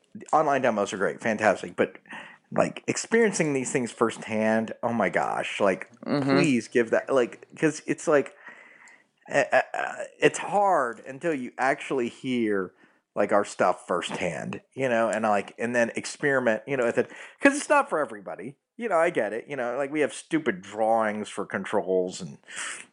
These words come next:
Speaker 2: I
Speaker 1: you
Speaker 2: love
Speaker 1: know,
Speaker 2: that.
Speaker 1: or, or icons. Yeah, our icon-driven thing, like, we, you know, and, you know, and we,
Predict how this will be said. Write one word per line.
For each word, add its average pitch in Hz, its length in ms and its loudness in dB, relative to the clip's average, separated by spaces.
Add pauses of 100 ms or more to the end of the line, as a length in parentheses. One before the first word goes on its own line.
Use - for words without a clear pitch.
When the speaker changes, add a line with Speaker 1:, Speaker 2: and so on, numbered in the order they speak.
Speaker 2:
I 120 140 4
Speaker 1:
you 98 80 6
Speaker 2:
love 82 80 4
Speaker 1:
know, 73 100 2
Speaker 2:
that. 78 160 -2
Speaker 1:
or, 104 60 -2
or 101 280 -2
icons. 117 500 2
Yeah, 117 240 2
our 131 220 0
icon-driven 123 760 -2
thing, 107 320 -2
like, 101 320 -2
we, 107 260 -12
you 107 140 2
know, 92 240 0 (460)
and, 117 420 0 (540)
you 165 100 -4
know, 127 180 4
and 127 140 -2
we, 143 300 -4